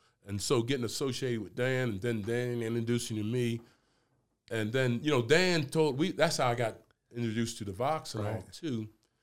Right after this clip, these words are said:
Speaker 1: But it's, to me, it's a little bit more to it, because when we came out here,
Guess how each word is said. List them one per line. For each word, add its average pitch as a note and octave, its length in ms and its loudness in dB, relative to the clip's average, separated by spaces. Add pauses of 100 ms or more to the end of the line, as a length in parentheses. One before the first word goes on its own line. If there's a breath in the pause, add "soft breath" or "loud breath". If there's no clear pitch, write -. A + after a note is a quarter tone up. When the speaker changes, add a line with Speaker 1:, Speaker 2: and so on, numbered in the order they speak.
(920)
Speaker 1:
But B2+ 140 0
it's, B2+ 140 -4
to B2+ 200 -4
me, F#3+ 240 4
it's B2 120 2
a A#2+ 60 4
little E3 240 2
bit D3 200 -4
more C#3 440 2
to C#3 400 -4
it, - 160 -8
because A#2+ 300 -8
when A2 80 -4
we D3+ 80 -4
came A2+ 340 -4
out G2+ 200 -6
here, A#2 500 -4